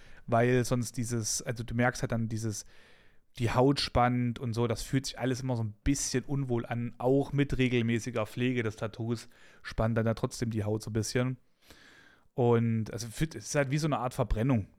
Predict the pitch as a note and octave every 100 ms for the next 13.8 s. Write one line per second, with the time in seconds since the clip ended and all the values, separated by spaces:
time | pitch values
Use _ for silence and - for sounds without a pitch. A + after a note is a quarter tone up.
0 | - A2 A#2 B2+ A#2 - A#2+ - E3+ E3+
1 | C#3+ C#3+ C#3+ - _ C3+ B2 C3+ D3 C#3
2 | C3+ C3+ C3+ A2+ C3 C3 B2+ B2+ B2 B2+
3 | C3 A2 A#2 A2+ C#3 E3+ E3+ B2 A#2 B2
4 | F3+ C#3+ C#3+ D3 - - - - - -
5 | - _ _ _ _ _ _ _ _ _
6 | A#2 B2+ C#3+ C3+ C3 - C3 D3 C#3 -
7 | G2+ A#2+ B2+ A2 - - A#2+ G#2 - -
8 | - - - G#2+ E3+ A3+ E3+ F#3 - G#3+
9 | A#3+ - - - C#3+ C#3 D3+ F3 C3 -
10 | C#3 - D#3+ D#3+ - C3+ C3 G3 A3+ G#3
11 | G#3+ G3+ G3+ - G#3 G3+ G3 G#3+ F3+ G3+
12 | A3 F3+ D3 D#3 D3+ C3+ A#2 C#3+ E3 G#3
13 | F#3 - F#3 F3+ F3 D#3 F3 F#3+